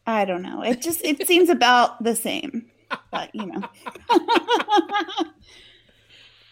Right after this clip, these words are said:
Um, okay, so she climbs in the truck. It's not Keanu Reeves, and they're gone. Um, so we go to an old-timey newsroom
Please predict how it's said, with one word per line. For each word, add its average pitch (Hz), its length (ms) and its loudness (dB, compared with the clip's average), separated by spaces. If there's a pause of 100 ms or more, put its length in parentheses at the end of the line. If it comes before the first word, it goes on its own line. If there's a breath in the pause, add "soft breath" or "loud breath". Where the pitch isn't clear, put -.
(240 soft breath)
Um, 240 640 4 (1300)
okay, 214 220 -4
so - 180 -2
she 240 160 -4
climbs 294 300 4
in 277 60 4
the 285 80 4
truck. 233 400 -2
It's 202 160 -8
not 226 240 -4
Keanu 226 280 0
Reeves, 180 360 -4
and 165 100 -8
they're 147 300 -6
gone. 180 500 -2 (720 soft breath)
Um, 220 460 2 (160)
so - 180 -6
we 254 380 -2 (100)
go 247 300 2
to 254 280 -2
an 214 160 -2
old-timey 220 680 0
newsroom 254 640 2